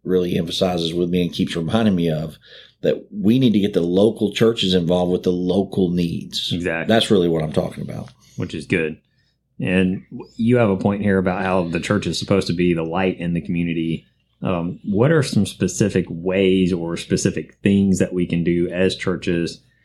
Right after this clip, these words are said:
Speaker 2: to impact our immediate communities and our neighbors?
Speaker 1: Yeah, well, I think let's, let's go back to the light concept for a minute. The first thing as a pastor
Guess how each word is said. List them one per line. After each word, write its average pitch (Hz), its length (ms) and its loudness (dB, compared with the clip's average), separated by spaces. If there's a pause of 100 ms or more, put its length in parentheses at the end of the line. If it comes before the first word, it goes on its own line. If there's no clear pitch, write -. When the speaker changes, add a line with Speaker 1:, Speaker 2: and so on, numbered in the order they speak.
(320)
Speaker 2:
to - 200 0
impact 98 520 2
our 87 480 2
immediate 92 440 2
communities 85 800 0
and 90 180 -2
our 82 100 -4
neighbors? 80 540 -8 (960)
Speaker 1:
Yeah, 101 220 0
well, 104 380 0
I 113 140 -2
think 117 360 0 (320)
let's, - 400 -6
let's 110 160 2
go 113 140 2
back 101 240 0
to 95 100 0
the 87 60 2
light 87 340 0
concept 85 480 -4
for 82 60 -8
a 80 40 -6
minute. 82 360 -10
The 92 160 -4
first 131 360 0
thing 92 360 0
as 87 180 -2
a 82 60 -4
pastor 90 720 -2